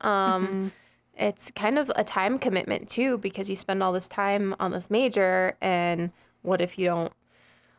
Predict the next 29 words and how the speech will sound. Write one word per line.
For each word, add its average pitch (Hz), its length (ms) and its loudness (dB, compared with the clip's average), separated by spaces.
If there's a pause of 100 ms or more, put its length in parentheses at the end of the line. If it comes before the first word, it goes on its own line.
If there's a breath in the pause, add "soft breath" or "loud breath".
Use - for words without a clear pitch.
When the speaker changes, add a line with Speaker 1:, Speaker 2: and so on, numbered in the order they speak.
(140)
Speaker 1:
like 302 400 4
it 302 380 6
or 175 460 4
realize 175 400 4
halfway 208 760 4
in 285 80 2
you're 220 100 4
not 175 200 2
a - 60 0
fan 320 400 2
of 294 180 2
it, 294 420 4
and 208 160 0
it's 180 260 -2
like 175 420 2
you 190 60 -4
just 180 160 0
spent - 220 0
all - 140 2
that - 240 0
money 285 360 0
and 247 100 0
all 196 80 0
Speaker 2:
And 214 100 4
Speaker 1:
that 202 180 2
Speaker 2:
that - 80 -14
time. 233 600 4
Speaker 1:
time. 247 100 2
So 196 640 6